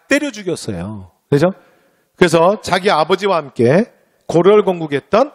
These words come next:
이백여 공신 가문 중에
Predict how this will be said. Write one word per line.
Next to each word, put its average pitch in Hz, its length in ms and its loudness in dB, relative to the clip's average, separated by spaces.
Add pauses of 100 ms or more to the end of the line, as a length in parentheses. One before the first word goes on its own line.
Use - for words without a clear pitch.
(500)
이백여 226 640 0
공신 180 420 -12
가문 139 300 -16
중에 117 520 -8